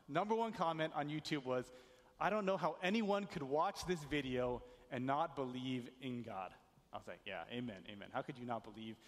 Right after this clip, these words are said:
in a creator?" And then the number two comment was, "I don't know how anyone could watch this video and believe that God cares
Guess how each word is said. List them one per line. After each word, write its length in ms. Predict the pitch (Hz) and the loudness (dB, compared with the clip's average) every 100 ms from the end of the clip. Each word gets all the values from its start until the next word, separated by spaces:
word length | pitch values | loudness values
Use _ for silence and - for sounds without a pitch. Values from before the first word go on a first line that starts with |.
| - | -10
in 140 | 127 117 | -6 -6
a 20 | |
creator?" 480 | - 151 175 143 135 - - | 0 2 4 2 -2 -10 -4
And 100 | 147 | 0
then 120 | 160 | 2
the 40 | 156 | 4
number 240 | 202 233 | 4 4
two 140 | 247 | 2
comment 420 | 226 196 160 151 151 | 4 4 4 2 2
was, 380 | 143 143 143 - - - - | 4 4 2 -4 -16 -20 -2
"I 100 | - | 4
don't 140 | 190 196 | 4 4
know 100 | 185 | 4
how 300 | 175 160 151 175 | 4 2 2 4
anyone 380 | 208 254 233 | 4 6 4
could 160 | 208 180 | 2 2
watch 320 | 165 190 190 | 4 4 2
this 160 | 202 143 | -2 0
video 500 | 147 147 147 143 147 - - - | 2 4 4 4 2 -4 -8 -4
and 80 | 131 | 0
believe 400 | 127 156 175 160 | 0 2 4 4
that 180 | 143 | 2
God 300 | 120 139 143 | 4 4 2
cares 420 | 143 143 131 127 | 0 0 2 0